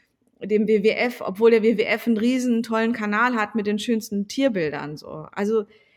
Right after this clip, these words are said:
das muss man halt echt immer bedenken, ähm, so eine Push-Geschichte wie bei Podcast, wo ich wirklich, wenn ich Lust auf ein Format habe, das regelmäßig zu mir geschickt bekomme und deshalb eben auch höre, weil's ein serielles Format ist,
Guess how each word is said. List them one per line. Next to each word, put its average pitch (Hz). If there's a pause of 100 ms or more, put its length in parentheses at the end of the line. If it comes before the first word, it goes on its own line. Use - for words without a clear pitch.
(160)
das 214
muss 269
man 269
halt 247
echt 285
immer 262
bedenken, 233
ähm, 208 (600)
so 233
eine 220
Push-Geschichte 262
wie 233
bei 208
Podcast, 262
wo 220
ich 214
wirklich, 226
wenn 202
ich 208
Lust 254
auf 226
ein 226
Format 214
habe, 202
das -
regelmäßig 240
zu 220
mir 262
geschickt 247
bekomme 185
und 185
deshalb 226
eben 208
auch 196
höre, 240
weil's 185
ein 214
serielles 196
Format 208
ist, -